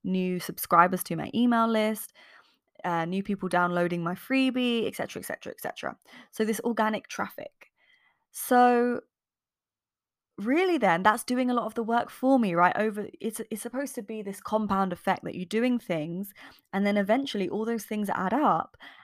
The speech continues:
and you don't have to do as much in the moment to run this dream business, to, to sell to multiple, to thousands of people or whatever it is.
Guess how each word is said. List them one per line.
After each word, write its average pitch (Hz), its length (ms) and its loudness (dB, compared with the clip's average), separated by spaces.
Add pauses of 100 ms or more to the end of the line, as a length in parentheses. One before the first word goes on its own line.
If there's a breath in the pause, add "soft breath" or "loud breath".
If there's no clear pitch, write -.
(140)
and 208 160 2
you 214 40 2
don't 240 200 6
have 220 200 -2
to 220 80 -2
do 214 220 0
as 202 160 0
much 202 400 2
in 185 120 -4
the 185 60 -2
moment 190 540 0 (440)
to 202 120 0
run 180 280 2
this 165 140 -4
dream 151 240 -6
business, 139 380 -6 (320 loud breath)
to, 170 340 4 (160)
to 185 120 -6
sell 170 300 8
to - 100 -4
multiple, 156 460 -6 (200)
to 170 140 -4 (280)
thousands 156 340 2
of 151 100 -6
people - 320 -6
or - 120 -4
whatever 160 340 -2
it - 180 -6
is. - 220 -16